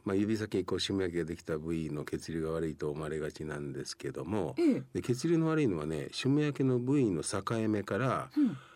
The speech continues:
Speaker 1: まあ、指の付け根の方、
Speaker 2: あ。
Speaker 1: こっちの方が結構悪いんよね。
Speaker 2: そっちなんですか？
Speaker 1: うん、だから戻らないから。
Speaker 2: あー。
Speaker 1: 戻りにくいところで、まあ、
Speaker 2: はい。
Speaker 1: 血流が止まって、
Speaker 2: うん。
Speaker 1: うっ血を起こすわけよね。
Speaker 2: へえ。
Speaker 1: だから、霜焼けのできたね、まあ、そのせ-、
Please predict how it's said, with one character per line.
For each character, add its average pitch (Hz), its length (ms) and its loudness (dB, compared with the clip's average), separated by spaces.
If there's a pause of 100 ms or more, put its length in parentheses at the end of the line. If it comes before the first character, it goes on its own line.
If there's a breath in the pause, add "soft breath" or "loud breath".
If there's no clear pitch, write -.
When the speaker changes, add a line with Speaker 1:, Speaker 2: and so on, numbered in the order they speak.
(180 loud breath)
Speaker 1:
ま 127 80 2
あ、 87 40 2
指 117 200 6
の 151 100 4
付 131 160 -4
け 180 60 2
根 160 100 4
の 92 100 2
方、 71 360 -2 (160)
Speaker 2:
あ。 330 80 0
Speaker 1:
こ 131 80 2
っ 127 40 4
ち 156 140 2
の 170 60 4
方 170 120 2
が 87 120 2
結 78 240 -2
構 - 100 -4
悪 80 160 0
い 67 60 -6
ん - 20 -12
よ - 80 -6
ね。 196 160 2 (180)
Speaker 2:
そ - 200 -2
っ - 100 2
ち - 140 -4
な 679 200 4
ん 339 40 6
で 262 100 6
す 233 60 0
か？ 127 60 4
Speaker 1:
う - 20 4
ん、 - 20 4
だ 92 80 4
か - 80 2
ら 95 60 2
戻 120 240 6
ら 127 120 4
な 85 140 0
い 71 60 -4
か - 100 -8
ら。 64 180 -6 (300)
Speaker 2:
あ - 80 -4
ー。 - 160 -2
Speaker 1:
戻 110 220 4
り 117 60 6
に 120 100 4
く 117 120 4
い 107 60 4
と 104 80 2
こ 101 80 4
ろ 98 140 4
で、 101 340 2
ま 90 120 2
あ、 285 40 8
Speaker 2:
は 277 80 8
い。 233 60 2
Speaker 1:
血 82 180 -2
流 80 80 0
が 78 120 -2
止 80 120 -2
ま 78 140 -4
っ - 20 -8
て、 107 300 0
Speaker 2:
う 76 100 2
ん。 254 120 6
Speaker 1:
う - 20 6
っ 202 40 2
血 - 200 -2
を - 20 -4
起 - 20 -8
こ - 120 -8
す - 120 -10
わ - 80 -6
け - 120 -12
よ - 100 -10
ね。 156 180 0 (360 soft breath)
Speaker 2:
へ 175 40 -4
え。 240 880 6
Speaker 1:
だ 302 60 8
か 294 60 6
ら、 101 100 -2 (200 soft breath)
霜 151 280 4
焼 143 120 2
け 139 40 6
の 131 140 6
で 127 80 4
き 131 120 -6
た 104 140 2
ね、 85 220 2
ま 85 160 0
あ、 - 20 -4
そ - 100 -4
の 82 80 0
せ-、 - 140 -2